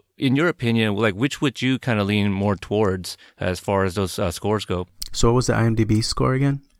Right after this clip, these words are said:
Speaker 1: Eight point four.
Speaker 2: Eight point four out of ten, and, like, wow.
Speaker 1: Yeah, yeah,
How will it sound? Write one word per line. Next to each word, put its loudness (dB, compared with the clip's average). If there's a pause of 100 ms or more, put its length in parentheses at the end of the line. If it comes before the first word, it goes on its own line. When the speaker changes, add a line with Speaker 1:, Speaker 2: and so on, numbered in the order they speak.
(500)
Speaker 1:
Eight 0
point 0
four. -2 (380)
Speaker 2:
Eight 2
point 4
four 0 (400)
out -2
of -4
ten, -2 (100)
and, -8
like, -14
wow. 0
Speaker 1:
Yeah, 0 (260)
yeah, -2